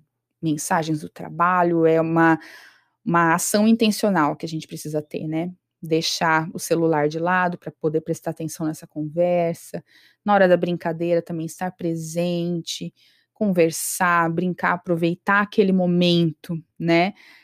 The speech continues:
É difícil porque a gente fica pensando, "Ah, eu tinha que tá fazendo outra e outra coisa, tinha que tá fazendo almoço, almoço, tinha que tá fazendo trabalho, escrevendo um artigo", enfim, né? Então, a gente acaba esta-, é, estar, é, estar com os nossos fi-, estamos com os nossos filhos,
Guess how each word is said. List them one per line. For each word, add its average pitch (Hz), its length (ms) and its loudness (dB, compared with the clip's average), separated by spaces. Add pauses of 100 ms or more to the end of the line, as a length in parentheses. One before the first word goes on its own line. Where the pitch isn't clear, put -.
É 165 100 2
difícil 208 600 -2
porque 196 220 0
a 175 40 4
gente 180 180 -2
fica - 160 0
pensando, 180 460 -4
"Ah, 196 160 4
eu 175 80 -4
tinha 196 180 0
que 190 80 -4
tá 190 100 -6
fazendo 190 420 0
outra 196 260 4
e - 20 4
outra 190 140 0
coisa, 190 220 0
tinha 190 100 -2
que - 60 -8
tá 190 80 -4
fazendo 190 280 0
almoço, 190 460 -2
almoço, 185 480 0
tinha 190 160 -6
que 190 60 -12
tá 196 100 -2
fazendo 185 580 -2
trabalho, 185 560 0
escrevendo 190 680 0
um 185 240 0
artigo", 190 640 0 (380)
enfim, - 180 -4 (160)
né? 170 140 0
Então, 185 240 -2
a 180 40 -2
gente 180 200 -6
acaba 180 240 0 (100)
esta-, - 500 -6
é, 165 500 0 (260)
estar, 220 580 0
é, 170 280 0
estar 220 320 -4
com 262 80 -6
os 240 40 4
nossos 220 360 -4
fi-, - 280 -6
estamos 269 480 4
com 269 100 -2
os - 80 -4
nossos 208 300 -6
filhos, 202 420 -10